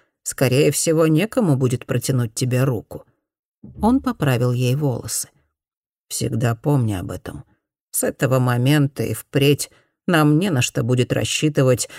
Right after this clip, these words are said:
кроме как на море и ветер, которые станут нашими наизлейшими врагами». Он замолчал, засмотревшись на высокую волну, поднявшую на свой гребень баркас,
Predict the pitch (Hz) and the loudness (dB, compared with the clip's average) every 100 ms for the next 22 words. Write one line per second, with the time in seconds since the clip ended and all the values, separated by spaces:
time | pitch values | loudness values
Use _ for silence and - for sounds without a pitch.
0 | - - 165 147 139 143 - 131 127 131 | -14 0 4 4 4 0 2 0 2 4
1 | 151 135 117 - 120 113 147 147 117 107 | 4 2 -2 -4 -2 2 0 2 -4 -4
2 | _ _ - - 160 143 127 - 175 165 | _ _ -4 0 2 2 2 -2 0 2
3 | 147 151 151 147 151 139 135 135 127 120 | 2 2 2 2 2 2 4 2 2 0
4 | 123 120 120 - 123 113 110 113 120 110 | -2 -2 0 -2 0 -2 -2 -4 -4 -6
5 | - 73 - _ _ _ _ _ _ _ | -8 -10 -14 _ _ _ _ _ _ _
6 | _ _ 240 240 165 156 139 127 - 180 | _ _ 0 0 2 4 4 0 0 2
7 | 175 - - _ 151 170 170 170 233 - | 2 0 -14 _ 0 0 0 0 0 0
8 | 185 - 156 147 - 170 - 151 139 139 | -4 0 2 4 2 2 4 4 6 4
9 | 143 170 185 - - _ 170 151 160 160 | 4 4 2 0 -12 _ 2 4 4 2
10 | - 151 143 135 156 147 143 156 139 135 | 0 2 2 2 2 4 4 4 4 4
11 | 123 120 - 190 185 | 2 0 2 2 2